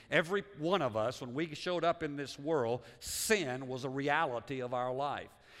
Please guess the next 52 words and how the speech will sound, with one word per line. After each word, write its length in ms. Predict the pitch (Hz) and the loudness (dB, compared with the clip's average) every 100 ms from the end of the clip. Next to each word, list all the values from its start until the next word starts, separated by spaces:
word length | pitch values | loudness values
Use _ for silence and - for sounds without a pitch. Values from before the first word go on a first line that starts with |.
| - | -2
And, 120 | 190 185 | 0 2
and 100 | 208 | 2
I 80 | |
want 160 | 262 226 | 2 0
to 20 | |
show 220 | 170 208 | -2 -2
you 160 | 185 135 | 0 -2
real 180 | 139 160 | -2 -2
quickly 460 | - 175 - 139 | -2 -6 -4 -4
how 240 | 120 156 156 | -2 0 -2
sin 500 | - - 175 131 117 | -4 -6 -4 -4 -4
kinda 220 | 135 127 | -4 -2
operates. 540 | 117 131 - 113 104 127 | 0 -2 -2 -4 -4 -4
I 40 | |
wanna 280 | 165 185 143 | -4 -4 -4
use 240 | 147 139 | -6 -6
this 160 | 131 117 | -8 -8
story 500 | - 185 147 110 117 - - - | -6 -2 0 -2 -6 -14 -20 -2
out 180 | 131 139 | 2 2
of 60 | |
the 60 | 131 | 0
book 180 | 131 131 | -2 -4
of 100 | 110 | -4
Genesis 540 | 120 147 123 - 110 | -4 -4 -6 -8 -8
there, 300 | 98 110 113 - - | -4 -2 -2 -6 -10
the 100 | 117 | -8
third 320 | - 135 123 | 0 0 0
chapter. 460 | - 147 147 117 113 - - | 0 2 2 -2 -8 -10 -2
And 100 | 151 | 0
I, 100 | 151 | 2
I 100 | 160 | 0
kinda 220 | 156 214 214 | -2 -2 -2
wanna 160 | 170 | -4
show 320 | - - 180 | -2 0 0
that 220 | 143 117 139 | 0 -2 -2
to 100 | 135 | -4
you, 100 | 131 | -2
how 220 | 139 139 | -2 -2
it 160 | 123 | -2
works. 280 | 135 131 104 | -2 -4 -4
Remember, 400 | 143 160 202 196 - - - | -4 0 2 0 0 -6 0
the, 120 | 147 | 0
the 120 | 147 | 2
Word 180 | 170 202 | 4 4
of 80 | 160 | 4
God 180 | 156 147 | 4 4
says 300 | 160 147 120 | 0 0 2
that 260 | 143 135 | 2 2
Satan 460 | - 196 196 190 - | 0 2 2 0 -8
showed 340 | - 165 143 | -2 0 6
up, 360 | 139 110 135 - - - | 6 6 2 -8 -18 0
uh, 320 | 131 127 131 | 4 6 4